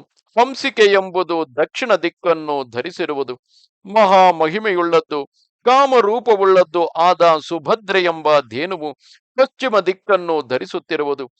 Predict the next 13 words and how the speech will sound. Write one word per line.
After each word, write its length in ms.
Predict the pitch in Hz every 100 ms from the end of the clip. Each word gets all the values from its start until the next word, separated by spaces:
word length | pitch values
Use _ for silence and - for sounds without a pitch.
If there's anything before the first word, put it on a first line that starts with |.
| _ _ _ 131
ಧರ್ಮಕ್ಕೆ 540 | 247 240 220 - 208
ಆಧಾರವೆನಿಸಿ 1000 | 185 170 196 170 226 226 202 185 - 180 156 _ _ _
ಕುಬೇರನಿಗೆ 720 | 262 285 262 233 208 196 185
ವಾಸಸ್ಥಾನವಾದ 960 | 156 170 233 226 208 190 180 175 170 165 151 _ _ _
ಉತ್ತರ 400 | 254 - - 214
ದಿಕ್ಕನ್ನು 540 | 180 185 _ 190 170 151 _ _ -
ಸರ್ವಕಾಮ 720 | 254 285 269 247 226 233 226 202
ದುಃಖಿ 420 | 185 170 202 196 - _ _
ಎಂಬ 260 | 196 196 175 165 147
ಧೇ-, 440 | 117 135 165 -
ನಾಲ್ಕನೆಯ 640 | 147 220 254 196 175 156
ಧೇನುವು 600 | 120 139 196 180 151 135
ವರಿಸಿದೆ. 420 | 131 151 160 135